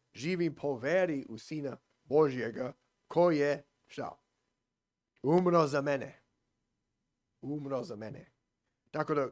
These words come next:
Hrist je mene otkupio svojom smrću i ja sam postao njegov, više nisam svoj. Ako nismo to razumeli, onda još imamo puno, puno, puno da učimo o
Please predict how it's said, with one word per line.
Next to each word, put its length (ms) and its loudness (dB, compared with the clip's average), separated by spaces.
Hrist 460 -4
je 120 -6
mene 360 -6
otkupio 880 -4
svojom 400 -4
smrću 640 -6
i 60 -8
ja 180 -2
sam 200 -10
postao 420 -8
njegov, 380 -4
više 340 -8
nisam 400 -14
svoj. 400 -10
Ako 200 -6
nismo 340 -4
to 180 -2
razumeli, 600 -4
onda 220 -6
još 360 2
imamo 340 -4
puno, 420 -8
puno, 300 -8
puno 340 -6
da 80 -14
učimo 460 -12
o 360 -4